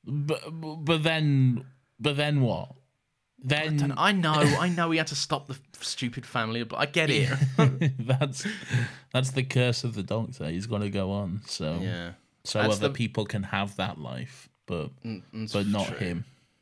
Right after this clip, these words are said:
Speaker 1: Yeah.
Speaker 2: We, we spoke about this as well already, but the, um, the first, the first of, um,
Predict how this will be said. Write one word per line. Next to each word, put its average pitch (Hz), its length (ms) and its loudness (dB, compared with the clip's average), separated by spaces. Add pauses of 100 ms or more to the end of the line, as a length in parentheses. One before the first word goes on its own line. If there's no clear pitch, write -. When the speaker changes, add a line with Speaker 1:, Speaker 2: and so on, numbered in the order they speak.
(140)
Speaker 1:
Yeah. 95 380 -4
Speaker 2:
We, 123 180 -6
we 131 140 -6
spoke 139 260 0
about 101 140 -2
this 92 180 -6
as 90 100 -12
well 92 120 -4
already, 87 260 -4
but 82 180 -10
the, 90 180 -4
um, 87 260 -8 (320)
the 110 100 -12
first, - 600 -4 (240)
the 123 80 -8
first 120 640 -4
of, 95 260 -6
um, 92 320 -4